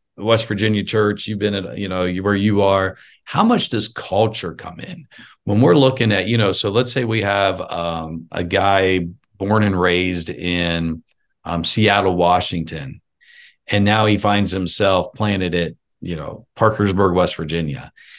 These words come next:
And how much of that changes because of culture? And when you see that and you're in these churches, we even talked about sometimes when you're preaching,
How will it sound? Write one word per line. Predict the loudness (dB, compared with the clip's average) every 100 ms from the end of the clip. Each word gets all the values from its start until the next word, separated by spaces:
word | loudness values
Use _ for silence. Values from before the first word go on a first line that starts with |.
| -20 _ _
And | 2 4 4 2 2 0 -2 -4 -12 _ _ _ _ _ _ _ -10
how | 0 4
much | 4 4
of | 2
that | 2 0 -4 _ _ _ _
changes | -10 -4 2 4 4 2 -2 -6
because | -10 -2 -2 -2
of |
culture? | -8 -6 -6 -8 -14 -18 _ _ -20 _
And | 0
when | 6
you | 6
see | 6 6 6
that | 4 2
and | 0
you're | 2
in | 2
these | 0
churches, | 0 -2 2
we | 2
even | 2
talked | 0 0
about | -2 -2
sometimes | -4 -4 -4 -6
when | -6
you're | -6
preaching, | 0 0 2 -4 -4